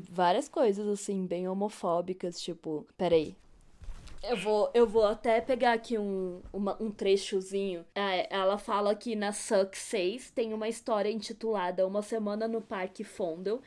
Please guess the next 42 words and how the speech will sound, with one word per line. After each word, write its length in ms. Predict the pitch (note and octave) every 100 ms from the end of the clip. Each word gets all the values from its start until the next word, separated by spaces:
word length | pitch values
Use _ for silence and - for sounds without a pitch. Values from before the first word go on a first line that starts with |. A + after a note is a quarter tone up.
| - _ _
em 120 | A#3+
que 100 | A3
um 80 | B3
homem 320 | A3 G#3 G#3+
exalta 400 | G#3 G#3 G3 G3
a 20 |
quantidade 540 | G3+ G#3 G3+ - F#3 F3+
de 100 | G#3
paus 300 | G3+ F3+ F3+
chupados 540 | G#3 G3+ E3+ E3 F3
em 100 | F3+
uma 160 | F3 F#3+
semana 400 | G3+ F#3 E3+ F3
idílica 580 | F#3 E3+ F3 F3 - G3+
no 80 |
Parque 300 | G3 F#3 F#3
Central 380 | - F#3+ G3 D#3+
de 100 | E3+
Amsterdã. 560 | F3+ F3 - G3+ F3+ C#3+ -
Mas 320 | G#3+ F#3+ G3
em 80 | A3
Suck, 420 | G#3 A3+ F#3+ A#3 -
como 220 | B3 G#3
a 40 |
cultura 500 | G#3 A#3 A#3 G#3 G3+
mãe 260 | G3 F3+ F#3+
que 100 | G3+
calunia 520 | G3+ F#3+ F#3 F3+ F3
qualquer 420 | F3 F3+ G#3 F3
desvio 420 | F3 F#3 F3+ F3+
da 140 | F3 E3+
heteronormatividade, 1400 | E3 F#3+ F3 E3+ E3+ F3 F#3 - F#3+ F#3 D#3+ E3+ A#3 A#3 - _
o 120 | A#3+
ódio 320 | A3+ G3+ G3
ligado 420 | A3 G3+ G#3 F#3+ G3+
às 160 | G3
bichas, 640 | E3+ F#3 F#3+ - C4 C4+
né, 200 | - F#3+
enfim, 360 | F3 G3+ F3 D3+
às, 340 | E3 D#3 - -
então, 360 | E3+ E3+ C#3+ -
às, 320 | F3 E3 -